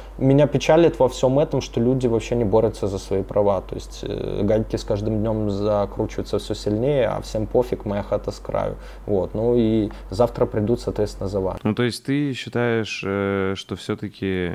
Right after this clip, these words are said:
Speaker 2: вот если вернуться к вопросу цифровой диктатуры, она возможна вот при таком исходе, если, э, все эти технологии цифровизации будут в руках у какого-то диктатора,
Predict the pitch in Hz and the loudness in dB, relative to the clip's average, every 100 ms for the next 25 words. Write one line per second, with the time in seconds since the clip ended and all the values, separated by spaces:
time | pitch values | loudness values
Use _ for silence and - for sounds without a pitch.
0 | - 90 95 - 98 98 87 - 95 90 | -6 -6 -6 -4 -2 -2 -4 -8 -6 -4
1 | 98 - 90 - 98 101 95 - 98 135 | -4 -6 -12 -8 -4 -2 -4 -6 -4 0
2 | 123 95 101 101 87 98 117 120 95 90 | 0 0 2 0 -2 -6 -6 -6 -6 -8
3 | - 101 98 98 104 101 - 120 123 107 | -6 -4 -4 -2 -2 -2 -4 -4 -2 -2
4 | 90 85 - 90 - - - - - - | -2 -4 -6 -6 -6 -18 -20 -20 -20 -8
5 | 92 87 90 90 90 85 - - 101 87 | -4 -2 0 0 -2 -4 -6 -2 -2 -4
6 | - 90 101 95 104 107 104 95 90 85 | -8 -6 -2 0 -2 -2 -2 0 -2 -6
7 | - 92 92 95 101 - 98 87 90 90 | -8 -6 -2 -2 -4 -6 -8 -6 -6 -6
8 | - 85 87 92 - 95 87 82 - 90 | -6 -4 -6 -6 -8 -6 -6 -6 -6 -4
9 | - 95 | -4 -6